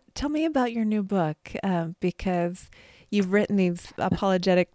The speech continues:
type books, you know, on suffering and on how to trust the Bible. What made you decide you wanted to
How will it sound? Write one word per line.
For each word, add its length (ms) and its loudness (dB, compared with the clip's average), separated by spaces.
type 260 0
books, 480 0
you 140 -2
know, 160 2
on 120 2
suffering 880 2
and 240 -2
on 260 -2
how 160 -4
to 100 -6
trust 280 -6
the 60 -2
Bible. 560 -2
What 120 0
made 240 0
you 60 -4
decide 360 -2
you 80 -4
wanted 300 -4
to 500 -4